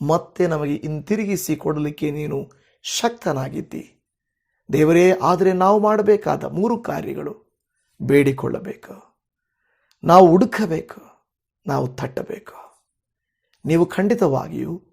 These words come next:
ನಾವು ಮಾಡುತ್ತಾ ಇದ್ದು, ಕಾಯುತ್ತಾ ಇದ್ದು,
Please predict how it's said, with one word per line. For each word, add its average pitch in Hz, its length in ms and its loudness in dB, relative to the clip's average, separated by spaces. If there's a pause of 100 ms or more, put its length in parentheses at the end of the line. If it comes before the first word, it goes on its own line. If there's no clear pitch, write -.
(720)
ನಾವು 180 260 8
ಮಾಡುತ್ತಾ 214 600 2
ಇದ್ದು, 196 340 0
ಕಾಯುತ್ತಾ 202 680 -4
ಇದ್ದು, 208 460 -2